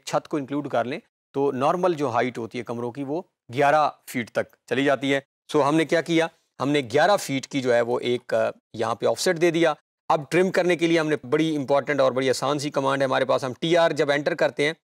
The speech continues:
तो सिंगल एंटर हमने करना है, डबल एंटर नहीं करना। तो एक दफ़ा एंटर करने के बाद हम ऑब्जेक्ट को सिलेक्ट कर लेते हैं और इसके बाद हम दोबारा एंटर कर लेते हैं। अब हम कुछ भी डिलीट करना चाहें इसके ऊपर हम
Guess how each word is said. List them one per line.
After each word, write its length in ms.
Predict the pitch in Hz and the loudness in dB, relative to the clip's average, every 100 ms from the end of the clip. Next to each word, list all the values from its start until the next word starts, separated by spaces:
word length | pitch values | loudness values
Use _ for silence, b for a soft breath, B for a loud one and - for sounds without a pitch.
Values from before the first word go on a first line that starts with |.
| _ _ - | _ _ -8
तो 80 | - | -4
सिंगल 340 | - 196 202 | 0 4 4
एंटर 200 | 147 139 | 2 2
हमने 200 | 135 131 | 0 0
करना 180 | - 139 | 0 0
है, 60 | 139 | 0
डबल 220 | 131 139 | 2 2
एंटर 220 | 135 135 | 0 -2
नहीं 120 | 160 | -2
करना। 300 | 160 156 170 - b b | -2 -2 -4 -10 b b
तो 100 | 165 | -2
एक 100 | 151 | 2
दफ़ा 120 | 151 | 2
एंटर 160 | 147 147 | 0 0
करने 260 | 147 151 151 | 0 0 0
के 80 | |
बाद 300 | 139 143 143 - | 2 2 0 -4
हम 160 | 127 127 | -8 -2
ऑब्जेक्ट 360 | 131 117 143 135 | -2 0 0 0
को 100 | 143 | -4
सिलेक्ट 340 | - 123 147 | -2 -4 -2
कर 140 | 180 160 | -2 0
लेते 280 | 160 160 156 | 0 2 0
हैं 100 | 143 _ _ _ 131 | -2 _ _ _ 0
और 160 | 139 | 0
इसके 260 | - - 156 | 0 0 2
बाद 180 | 135 135 | 2 0
हम 100 | 113 | -4
दोबारा 340 | 101 107 131 | -4 -2 -2
एंटर 220 | 156 160 | -2 -2
कर 180 | 156 147 | 0 2
लेते 220 | 147 139 | 0 -2
हैं। 80 | 135 b b - | -6 b b -2
अब 180 | 180 165 | 0 2
हम 200 | 151 156 | 0 -2
कुछ 320 | - 190 - - | -4 -6 -4 -4
भी 120 | 175 | -4
डिलीट 260 | 135 143 | -2 -4
करना 300 | 127 131 131 | -2 -2 -2
चाहें 260 | 107 127 123 | -4 -4 -6
इसके 180 | - 123 | -6 -8
ऊपर 280 | 120 131 | -4 -4
हम 140 | 120 | -4